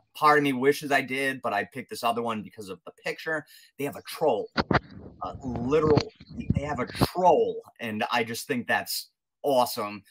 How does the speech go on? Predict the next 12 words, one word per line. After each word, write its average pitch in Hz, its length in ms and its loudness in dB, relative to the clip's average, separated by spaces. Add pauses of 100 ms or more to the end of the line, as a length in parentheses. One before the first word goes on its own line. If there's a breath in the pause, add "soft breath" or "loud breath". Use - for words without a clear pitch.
(140 soft breath)
So 117 200 -2
if 110 120 -4
you 135 60 -2
guys 139 260 4
are 131 120 -2
into 131 180 -6
cryptids, 139 800 -6
um, 98 440 0 (580)
do 120 320 -2
a, - 20 2
like, 117 240 0
a, 107 240 -4